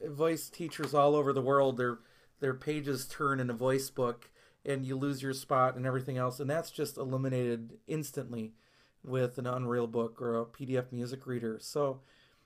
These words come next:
it just, it's so practical, and the, the, the process is not made, that's the funny part. It's no easier today to get a P D F from a publisher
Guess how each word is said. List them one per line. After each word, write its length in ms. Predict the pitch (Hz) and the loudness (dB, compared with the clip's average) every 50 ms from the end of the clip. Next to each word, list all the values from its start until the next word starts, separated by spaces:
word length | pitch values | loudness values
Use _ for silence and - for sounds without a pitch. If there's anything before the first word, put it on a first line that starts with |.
| _ _ - | _ _ -14
it 100 | 165 - | -8 -4
just, 260 | - 185 160 - - - | -4 -4 -4 -4 -8 -10
it's 180 | 170 151 - | -10 -8 -8
so 200 | - - 208 208 | -4 -2 -2 -2
practical, 680 | 202 - 160 143 139 135 135 - 135 - 143 139 135 | -2 0 2 2 2 2 -2 -6 -6 -4 -4 -2 -2
and 180 | - 139 143 143 | -2 -2 -2 -2
the, 160 | 139 135 135 - | -2 -4 -4 -4
the, 200 | 143 139 131 131 - _ _ | -4 -4 -4 -6 -10 _ _
the 80 | - - | -10 -10
process 540 | - - 170 165 185 - - 175 147 - - | -4 -2 -2 0 0 -2 -4 -6 -6 -6 -6
is 140 | 143 127 | -6 -4
not 220 | 139 139 139 - - | -2 -2 -2 -2 -2
made, 260 | 151 143 139 127 131 - _ | -2 -4 -4 -4 -8 -10 _
that's 240 | - 190 226 220 - | -4 -4 -4 -4 -4
the 60 | 202 | -6
funny 220 | - - 156 147 | -4 -2 -2 -2
part. 300 | 147 - - 107 101 - - - - _ _ | -2 -2 -2 -2 -2 -4 -10 -20 -20 _ _
It's 240 | - 190 - - - | -4 -4 -4 -6 -6
no 260 | 165 175 196 214 220 220 | -4 0 0 2 0 0
easier 420 | 190 190 196 165 151 160 160 151 | -2 -4 -6 -6 -4 -4 -4 -4
today 580 | 143 - - - 147 123 139 131 117 113 113 113 - | -6 -6 -6 -6 0 2 4 4 4 2 0 -4 -6
to 100 | - 151 | -10 -10
get 220 | 131 131 143 135 135 | -2 0 0 0 0
a 60 | 127 | -4
P 240 | 123 - - 160 160 | -6 -8 -12 -12 -8
D 180 | 165 151 143 | -2 2 2
F 140 | 135 131 127 | 2 2 0
from 160 | - 139 123 | -4 -6 -6
a 60 | 120 | -6
publisher 640 | 113 - 143 135 127 131 123 123 - 123 110 110 110 | -2 0 0 0 2 0 -4 -4 -2 -2 -2 -2 -4